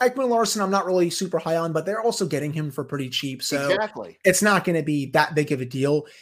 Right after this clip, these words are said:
Speaker 1: if he doesn't play well. I mean, they can probably just scratch him, you know. A-, it, for his last contract, it would be a problem because he was making all that money. But with this one, it's not gonna be that much of an issue. They're just trying to, it's,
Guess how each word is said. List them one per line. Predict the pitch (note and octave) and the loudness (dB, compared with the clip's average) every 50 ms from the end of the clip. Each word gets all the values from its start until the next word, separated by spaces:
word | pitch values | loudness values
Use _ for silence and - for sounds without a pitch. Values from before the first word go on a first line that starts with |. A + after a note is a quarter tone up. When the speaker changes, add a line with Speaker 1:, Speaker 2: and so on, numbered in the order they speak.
| - _ - | -18 _ -2
Speaker 1:
if | D3+ C3+ C#3 | -2 0 2
he | D3 | 4
doesn't | D3+ C#3 C3+ C#3+ B2+ | 2 2 2 0 -2
play | - - C#3 C#3 | 0 2 4 4
well. | C#3 C#3+ C#3+ C#3+ C#3 C#3+ C#3+ - C3+ C3+ - _ - | 4 4 4 2 0 -4 -6 -10 -14 -14 -14 _ -12
I | - | -10
mean, | C#3 C3+ B2+ B2 A#2+ B2 - | -8 -6 -6 -6 -8 -8 -10
they | D3+ C3+ | -12 -12
can | - - A#2 | -10 -12 -12
probably | - B2+ A2 G2 | -10 -10 -10 -6
just | G#2+ G#2 - | -4 -4 -2
scratch | - - A#2+ A2 - - | 0 0 -2 -2 -2 -6
him, | G#2 G#2 | -8 -8
you | G#2+ | -6
know. | G#2+ G#2+ G#2+ - - - - - - - | -6 -8 -8 -10 -12 -16 -18 -4 0 0
A-, | C#3+ - - | 2 4 4
it, | E3+ E3 - - | 4 4 4 4
for | E3+ D#3+ | 4 4
his | D3 C#3 F3+ | 6 8 8
last | A3+ B3 A#3 - - | 8 8 8 6 6
contract, | G#3 F3 D#3+ D#3 - F3 D#3 D#3+ D#3+ | 4 4 4 6 6 6 6 6 4
it | E3 | 4
would | D#3 D3 D3+ | 2 4 4
be | D#3 D3 | 4 4
a | C3 | 4
problem | - E3+ D3+ C#3+ C#3 C3 | 6 6 6 6 4 2
because | C3 C#3+ D#3+ C#3 D3+ | 2 0 0 2 2
he | D#3 | 2
was | D3 C#3 | 2 2
making | D#3+ D3 B2+ C#3+ C#3 | 2 0 0 -2 -2
all | C3+ C#3 C3+ | -2 -2 -2
that | C3+ B2+ - C#3 | -2 -4 -6 -6
money. | C#3 C#3 C3 B2+ A#2 G#2+ - _ _ _ _ _ | -6 -6 -6 -6 -8 -12 -16 _ _ _ _ _
But | - D#3 D3 | 2 2 2
with | C3+ C3 | 4 6
this | D#3+ D#3 - - | 6 6 6 4
one, | D3+ C#3 C3 B2+ B2 A#2+ A#2+ - _ _ _ _ - | 0 -2 -4 -4 -4 -6 -10 -14 _ _ _ _ -2
it's | D#3+ C3+ - - | -2 -2 -2 -2
not | D#3 C#3+ C3+ A#2+ | -4 -6 -6 -6
gonna | C3 C3 | -8 -8
be | C3 | -8
that | B2 C3 B2 C3 | -6 -6 -6 -6
much | B2+ B2 - B2+ | -8 -8 -8 -8
of | A#2+ | -6
an | B2 A#2+ | -4 -4
issue. | B2 A#2+ - - B2+ | -4 -4 -4 -4 -2
They're | B2 B2 B2 | -2 -2 -4
just | A#2+ C3 B2+ - - | -4 -4 -6 -8 -8
trying | - C3+ C3 C3 B2+ B2+ | -8 -6 -6 -4 -4 -4
to, | B2+ A#2+ A#2+ - _ _ _ _ _ | -4 -4 -6 -8 _ _ _ _ _
it's, | - - | -12 -12